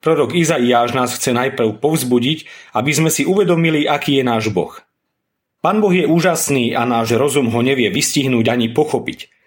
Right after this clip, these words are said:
Jeho stvorenie svedčí o jeho sláve. Je naozaj bláznovstvom, ak nejaký ľudský výtvor povýšime na Boha a pripisujeme mu nejakú moc. Smiešne vyznieva aj ľudská pýcha.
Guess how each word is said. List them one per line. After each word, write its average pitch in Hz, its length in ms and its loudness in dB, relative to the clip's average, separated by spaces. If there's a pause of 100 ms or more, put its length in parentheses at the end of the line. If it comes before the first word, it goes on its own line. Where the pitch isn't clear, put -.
(280)
Jeho 110 200 0
stvorenie 135 480 0
svedčí 120 440 0
o 101 80 0
jeho 101 240 0
sláve. 92 520 -2 (920)
Je 107 160 -2
naozaj 127 600 0
bláznovstvom, 131 920 0 (520)
ak 117 80 -2
nejaký 175 480 0
ľudský 156 400 -2
výtvor 156 560 0
povýšime 175 640 0
na 101 160 -2
Boha 131 400 0
a 107 80 0
pripisujeme 139 720 0
mu 117 240 2
nejakú 113 400 0
moc. 90 400 -4 (560)
Smiešne 190 480 2
vyznieva 156 640 0
aj 110 160 -2
ľudská 135 480 -2
pýcha. 92 480 -4